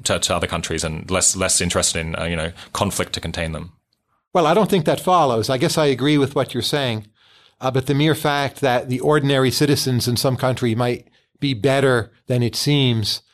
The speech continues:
Speaker 2: doesn't itself mean we shouldn't intervene. If you look at what nato did in former Yugoslavia, it seems to me that was actually a good intervention. It worked out well.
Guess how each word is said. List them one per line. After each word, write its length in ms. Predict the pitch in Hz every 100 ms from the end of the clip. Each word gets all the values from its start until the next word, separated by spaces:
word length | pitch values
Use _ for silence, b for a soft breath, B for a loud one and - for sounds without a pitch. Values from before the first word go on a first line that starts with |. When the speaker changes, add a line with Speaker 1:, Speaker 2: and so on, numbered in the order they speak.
| _ _
Speaker 2:
doesn't 280 | 170 143 139
itself 400 | 131 160 143 147
mean 460 | 131 131 120 117
we 100 | 131
shouldn't 280 | 120 143 131
intervene. 420 | 117 113 170 151
If 160 | 123 -
you 80 | 143
look 160 | 147
at 80 | 120
what 140 | 139 139
nato 380 | 131 135 131
did 240 | 120 123 113
in 140 | 110
former 340 | 104 123 117 113
Yugoslavia, 840 | 113 110 - 123 127 117 110 107 B B B B B
it 120 | - -
seems 280 | 151 135 147
to 120 | 139
me 160 | 135
that 180 | 120 123
was 140 | 127 123
actually 460 | 120 - 123 120
a 120 | 120
good 180 | 110 127
intervention. 600 | 123 120 113 113 - 120
It 100 | 110
worked 260 | 113 107 -
out 180 | 104 87
well. 400 | 113 113 113